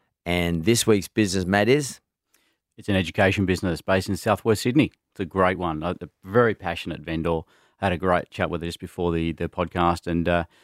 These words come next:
Speaker 2: just, just hearing the passion in, in the vendor's voice. And she's been in the thing over twenty years.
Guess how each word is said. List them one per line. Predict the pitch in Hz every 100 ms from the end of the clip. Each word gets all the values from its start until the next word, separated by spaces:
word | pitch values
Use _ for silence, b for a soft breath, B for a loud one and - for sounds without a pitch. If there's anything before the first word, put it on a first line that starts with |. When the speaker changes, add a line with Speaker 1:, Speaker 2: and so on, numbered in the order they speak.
| b -
Speaker 2:
just, | 117 -
just | 113 107
hearing | - 98 101
the | 90
passion | 95 92 - 90
in, | 85
in | 92
the | 80
vendor's | 80 85 85 78
voice. | 85 85 85
And | 85 73
she's | - 101 - b b b
been | 135 123
in |
the | 101
thing | 104 92
over | 87
twenty | 87 - 107 92
years. | 78 80 90 90 73 -